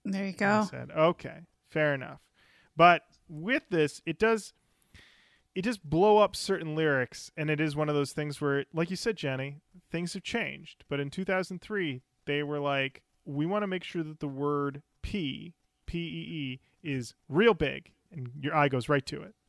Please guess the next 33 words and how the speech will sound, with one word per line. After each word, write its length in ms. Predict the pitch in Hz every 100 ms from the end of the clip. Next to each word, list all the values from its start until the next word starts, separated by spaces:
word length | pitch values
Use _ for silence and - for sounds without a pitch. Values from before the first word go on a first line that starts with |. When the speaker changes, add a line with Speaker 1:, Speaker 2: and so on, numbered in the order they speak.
| -
Speaker 2:
Yeah, 220 | 196 208
but 220 | 135 160
these 180 | 294 392
guys, 540 | 427 330 320 311 - - _ _ _ _ -
based 320 | 170 208 -
on 160 | 302 285
this, 160 | 262 -
just 220 | 254 180
looking 360 | 170 240 311
at 180 | 269 254 -
the 80 | 185
liner 320 | 185 214 247
notes, 320 | 262 269 -
these 180 | - 202
guys, 560 | - 277 330 302 - - _ _ _ _ _ _ _ _
they're 100 | 170
ready 180 | 160 185
to 80 | 247
party. 480 | - 127 123 127 - _ _ _ _ _ _ _ _ _ -
This 180 | 139 151
looks 360 | 147 - - 151
like 220 | 139 -
an 160 | 131 -
album 320 | 139 139 143
that 100 | 143
was 140 | 123
made 460 | 127 127 127 139 175
for 460 | - 127 131 151 160
July, 800 | - 131 113 117 127 151 139 170 - _ _ _ _ _ _ _ _ _
this 140 | 127 120
month 260 | 123 135
of 80 | 180
July. 460 | 247 226 147 127